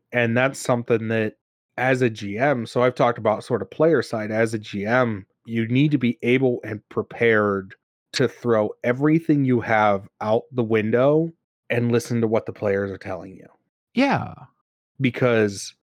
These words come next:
Speaker 1: one of the mistakes that I see a lot of newer G Ms and, and even experienced G Ms, they get set in their ways. They get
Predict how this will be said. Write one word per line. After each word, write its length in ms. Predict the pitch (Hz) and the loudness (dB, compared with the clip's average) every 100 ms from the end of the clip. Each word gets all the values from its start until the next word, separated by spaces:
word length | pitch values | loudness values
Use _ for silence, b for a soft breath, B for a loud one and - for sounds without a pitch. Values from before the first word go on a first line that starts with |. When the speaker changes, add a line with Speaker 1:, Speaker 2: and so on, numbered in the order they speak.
| _ | _
Speaker 1:
one 300 | 117 120 165 | -6 0 4
of 180 | 165 123 | 4 2
the 100 | 117 | 0
mistakes 680 | 113 110 - 123 110 - - - | 0 0 0 0 0 -2 -16 -2
that 120 | 123 | 2
I 120 | 113 | 2
see 300 | 110 - 113 | 0 -2 0
a 60 | 107 | 0
lot 320 | 98 104 107 | 2 2 2
of 360 | 107 104 - - - | 2 -2 -8 -20 -16
newer 340 | 110 107 110 113 | -8 -2 0 0
G 260 | 104 107 | -2 -4
Ms 580 | 107 104 107 107 113 107 | 0 0 0 -2 -4 -2
and, 360 | 107 107 107 107 - | -2 0 -2 -4 -4
and 400 | 107 107 107 107 | -4 -2 -4 -4
even 220 | 151 139 | 0 2
experienced 760 | 120 - - 117 117 127 123 - | 0 -2 -2 2 4 4 0 -4
G 140 | 120 | 0
Ms, 260 | 113 107 101 | 0 0 -2
they 140 | 110 | -6
get 240 | 104 143 - | 0 -2 -2
set 280 | - 117 | -2 -2
in 60 | - | -2
their 160 | 107 104 | -4 0
ways. 400 | 104 98 98 - | -2 -2 -8 -4
They 120 | 110 | -4
get 480 | 113 117 120 123 | -2 2 4 4